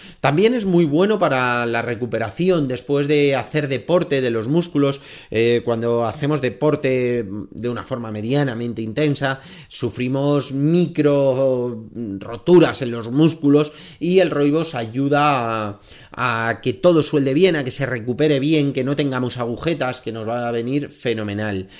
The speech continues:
Luego la canela, pues qué decir de la canela, si es, eh,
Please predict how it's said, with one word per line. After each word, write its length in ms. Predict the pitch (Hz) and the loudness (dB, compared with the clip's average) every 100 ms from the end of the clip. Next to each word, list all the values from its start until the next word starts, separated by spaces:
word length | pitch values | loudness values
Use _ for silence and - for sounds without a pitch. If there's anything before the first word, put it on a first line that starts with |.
| - - | -20 -4
Luego 180 | 135 147 | 0 0
la 160 | 180 143 | 0 -2
canela, 520 | 123 139 139 110 101 | -4 0 0 -2 -4
pues 240 | 107 104 | -8 -6
qué 100 | - | -2
decir 320 | 151 131 131 | 0 0 -2
de 100 | 120 | -2
la 100 | 123 | -4
canela, 360 | 104 110 165 135 | -4 -2 0 0
si 180 | 120 120 | -2 -2
es, 220 | 120 120 | -2 -4
eh, 300 | 123 117 110 | -4 -4 -6